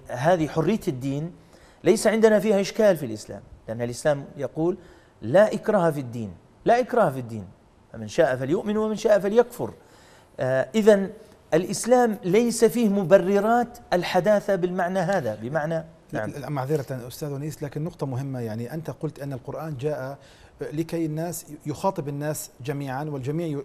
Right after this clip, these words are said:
Speaker 2: ي-، ي-، يفهم ويفسر، وله الحق في ذلك. ليس هناك شيء ثابت من حيث فهم الناس له-، لهذا القرآن،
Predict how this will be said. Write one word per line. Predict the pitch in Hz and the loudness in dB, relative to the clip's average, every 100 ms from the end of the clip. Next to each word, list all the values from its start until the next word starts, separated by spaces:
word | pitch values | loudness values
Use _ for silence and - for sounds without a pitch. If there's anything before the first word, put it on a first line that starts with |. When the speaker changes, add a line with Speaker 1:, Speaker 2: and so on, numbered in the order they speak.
| 131 | -10
Speaker 2:
ي-، | |
ي-، | 117 123 113 127 127 120 123 117 | -12 -12 -14 -12 -12 -12 -14 -6
يفهم | 147 - 135 147 135 | -4 -4 -6 -8 -8
ويفسر، | 120 117 - 123 - 143 135 - - - - - | -8 -8 -10 -12 -8 -8 -10 -14 -20 -20 -18 -6
وله | 135 131 185 160 | -4 0 0 0
الحق | 131 - 175 | -2 -4 -6
في | - 131 | -6 -10
ذلك. | 110 104 98 - - _ _ - - | -8 -10 -12 -18 -20 _ _ -20 -12
ليس | 131 135 165 185 170 | -12 -4 -2 -2 -4
هناك | 156 165 160 | -4 -6 -8
شيء | - 165 - | -8 -8 -6
ثابت | - 165 170 | -4 -4 -4
من | 139 | -8
حيث | - 160 160 151 - | -6 -6 -6 -8 -10
فهم | - 180 156 | -4 -2 0
الناس | 139 135 165 160 - | -2 -2 -2 -4 -8
له-، | 131 123 117 127 | -10 -8 -10 -10
لهذا | 139 135 147 143 | -8 -2 0 0
القرآن، | 127 - 123 110 | -4 -6 -8 -8